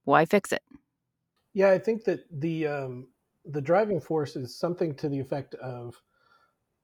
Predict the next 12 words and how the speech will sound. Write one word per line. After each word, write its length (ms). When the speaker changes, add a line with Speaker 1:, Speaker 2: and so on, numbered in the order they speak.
Speaker 2:
when 240
you 140
look 180
at 140
the 120
circulating 600
half-life 580
of 220
blood 420
in 500
vivo, 600
it's 240